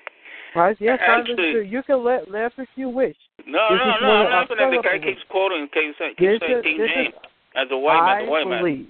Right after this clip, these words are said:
Speaker 2: Actually, King James was a
Speaker 1: Okay.
Speaker 2: mulatto.
Speaker 1: It
Speaker 2: He was
Speaker 1: doesn't
Speaker 2: a
Speaker 1: matter
Speaker 2: Moorish
Speaker 1: who he
Speaker 2: ancestry.
Speaker 1: was.
Speaker 2: He
Speaker 1: I'm
Speaker 2: was
Speaker 1: not
Speaker 2: part
Speaker 1: interested.
Speaker 2: black.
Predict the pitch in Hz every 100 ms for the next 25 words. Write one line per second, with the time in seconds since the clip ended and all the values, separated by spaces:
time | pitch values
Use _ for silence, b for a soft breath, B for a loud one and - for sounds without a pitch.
0 | - 156 - 214 185 - 196 185 185 202
1 | 165 160 139 139 139 135 160 185 160 113
2 | 92 _ _ _ _ _ _ _ _ _
3 | _ - 190 226 339 247 233 226 277 277
4 | 262 247 240 220 220 165 - 117 185 214
5 | 214 180 165 208 175 175